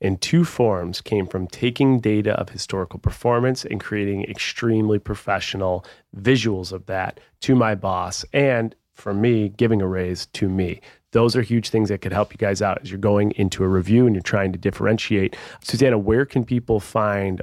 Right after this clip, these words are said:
all the product services you offer to help people accomplish that?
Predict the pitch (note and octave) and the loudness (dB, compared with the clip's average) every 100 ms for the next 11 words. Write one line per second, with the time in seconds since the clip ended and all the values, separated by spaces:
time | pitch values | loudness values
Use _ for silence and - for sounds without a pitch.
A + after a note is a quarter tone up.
0 | - - G2+ G2+ G#2 G#2 G2+ F#2+ - G#2 | -8 0 2 2 0 0 0 -4 -4 -6
1 | F#2+ G2+ F#2 G2+ F#2 F#2 F#2+ - F#2+ F2+ | -4 -6 -2 0 2 2 0 -2 -4 -2
2 | F2 F2+ _ - G#2 F#2+ F#2 G2 F#2 - | -4 -4 _ -6 -2 0 0 -2 -2 -4
3 | - - | -6 -12